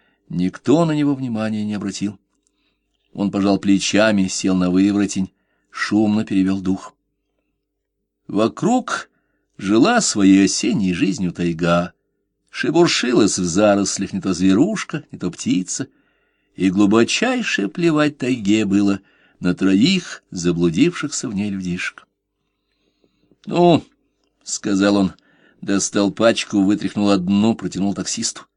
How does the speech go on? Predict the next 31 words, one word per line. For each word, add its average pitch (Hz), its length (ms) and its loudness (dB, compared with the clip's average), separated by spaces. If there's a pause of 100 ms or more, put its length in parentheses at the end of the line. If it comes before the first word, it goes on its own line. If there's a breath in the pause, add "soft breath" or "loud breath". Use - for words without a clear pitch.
(520)
Таксист 95 460 -4
взял 95 420 4
её 95 160 4
дрожащими 98 540 -2
пальцами, 98 560 -6
прикурил. 98 440 -2 (920 soft breath)
«Что - 340 0
делаем 104 420 6
дальше? 135 420 2 (680)
По 113 160 -2
тайге 160 500 2
в 131 60 6
этой 101 420 4
одежке 98 460 2
мы 92 240 0
долго 92 300 0
не 92 80 2
прошляемся. 92 760 -2 (600)
К - 80 -20
тому 117 200 0
же 113 120 4
осенью 151 500 4
по 139 100 0
ночам 135 360 2
тут 123 180 -2
прохладно, 110 800 2
это - 160 -10
тебе 104 320 0
не 110 160 -2
июль 101 260 2
месяц». 98 480 -2